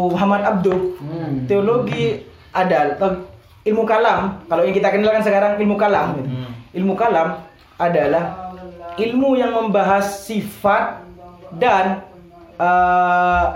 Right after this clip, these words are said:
Speaker 1: sifat, sifat dan apa ya?
Speaker 3: Apa itu?
Speaker 1: Ilmu yang membahas tentang Allah beserta sifatnya,
Speaker 2: Hmm.
Speaker 1: Rasul beserta sifatnya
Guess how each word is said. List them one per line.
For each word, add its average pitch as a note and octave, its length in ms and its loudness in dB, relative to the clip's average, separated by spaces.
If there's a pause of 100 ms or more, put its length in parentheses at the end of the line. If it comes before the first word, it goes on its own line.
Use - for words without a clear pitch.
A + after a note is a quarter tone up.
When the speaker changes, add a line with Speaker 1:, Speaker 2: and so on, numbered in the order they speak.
(340)
Speaker 1:
sifat, G3+ 680 -2 (1160)
sifat G#3 480 0
dan F#3+ 360 2 (680)
apa G3+ 320 -6
ya? A#2+ 120 -2 (380)
Speaker 3:
Apa - 220 -12
itu? B2 220 -12 (2000)
Speaker 1:
Ilmu G3+ 260 2
yang G#3 160 4
membahas G#3 400 4
tentang G3 400 0 (260)
Allah E3 600 0 (180)
beserta F3+ 520 0
sifatnya, D#3+ 680 -2
Speaker 2:
Hmm. C#3 300 -8 (240)
Speaker 1:
Rasul F3+ 760 -2
beserta F#3+ 520 0
sifatnya F#3 720 -2